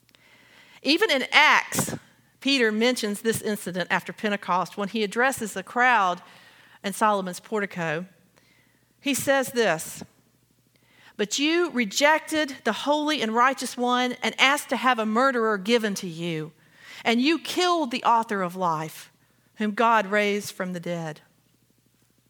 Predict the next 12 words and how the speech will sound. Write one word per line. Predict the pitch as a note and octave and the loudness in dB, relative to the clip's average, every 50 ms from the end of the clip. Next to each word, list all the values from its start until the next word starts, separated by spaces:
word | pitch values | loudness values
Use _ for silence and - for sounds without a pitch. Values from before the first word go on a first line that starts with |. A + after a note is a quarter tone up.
| _ _ _ _ _ _ _ _ _ _ _ - - - - - | _ _ _ _ _ _ _ _ _ _ _ -20 -20 -20 -6 0
And | A#3+ A#3 | 0 0
as | G#3+ | 2
a | G#3+ G#3 | 0 0
side | - A#3+ A3+ A3 G#3+ G#3 G3 | 4 4 6 6 6 4 2
note, | F#3 F3+ F3 E3+ F3+ - - - - | 2 2 2 2 0 -4 -10 -12 -10
as | G3 F#3 - | -6 0 2
I | F#3+ F#3 | 2 2
was | F#3 F3 | 2 0
researching | F#3+ F#3+ F#3+ - F#3+ F3+ - F#3 F3 | -2 -4 -2 -2 -4 -4 -4 -6 -8
the | F3 | -8
sermon, | E3+ - - G3 G3 F#3+ F3+ E3+ | -6 -2 0 0 0 0 0 0
I | E3+ E3 E3+ F3 | 2 2 2 0